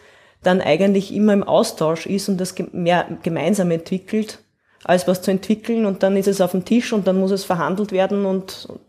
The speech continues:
also man könnte quasi den ganzen Prozess dahin schon wesentlich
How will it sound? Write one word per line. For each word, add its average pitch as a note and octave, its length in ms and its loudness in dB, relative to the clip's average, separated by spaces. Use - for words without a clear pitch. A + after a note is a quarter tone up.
also F#3+ 180 2
man F#3 160 2
könnte F#3+ 280 2
quasi F#3+ 240 2
den F#3 120 0
ganzen F3 280 0
Prozess F#3+ 480 -2
dahin F3+ 320 0
schon F3 400 -6
wesentlich F3 800 -4